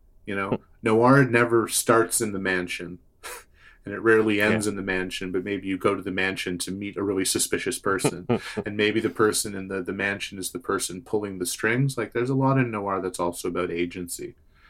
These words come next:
Speaker 1: and characters who
Speaker 2: Mm.
Speaker 1: feel like they don't have it, or they can only really grasp it by means of violence or knowledge. And often what you find out sucks.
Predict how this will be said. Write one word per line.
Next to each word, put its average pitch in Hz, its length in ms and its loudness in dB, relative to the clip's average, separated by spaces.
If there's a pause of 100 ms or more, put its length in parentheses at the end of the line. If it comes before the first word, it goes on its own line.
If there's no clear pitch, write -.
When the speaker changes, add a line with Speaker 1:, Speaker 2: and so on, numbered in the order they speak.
(160)
Speaker 1:
and 98 120 -10
characters 101 480 -2
who 104 60 -4
Speaker 2:
Mm. 87 100 -6
Speaker 1:
feel 104 160 0
like 95 200 -2
they 92 120 -2
don't 90 260 -2
have 101 240 -2
it, 160 180 -2 (680)
or 113 180 2
they 101 140 0
can 110 240 -4
only 101 260 -4
really 95 300 -2
grasp 92 480 -2
it 90 160 -6
by 95 160 -2
means 90 440 -8
of 90 340 -8
violence 95 640 -6
or 117 160 2
knowledge. 120 640 2 (880)
And 123 140 2
often 127 460 10
what 113 180 2
you 101 60 -10
find 98 340 -2
out 117 240 4
sucks. - 480 -6